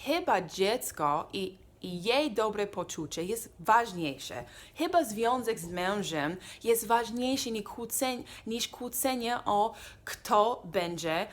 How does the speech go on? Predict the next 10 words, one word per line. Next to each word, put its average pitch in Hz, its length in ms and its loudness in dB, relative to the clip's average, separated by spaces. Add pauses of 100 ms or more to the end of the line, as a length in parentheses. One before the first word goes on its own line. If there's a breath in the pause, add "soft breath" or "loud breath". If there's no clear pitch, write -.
(160 loud breath)
n-, 185 360 -2
znieść 180 800 0
pranie 156 400 0
na 294 140 4
dole 247 440 4 (300 loud breath)
i 202 100 -4
kto 294 300 2
będzie 202 300 2
sprzątać 160 520 -4
podłodze. 180 560 -6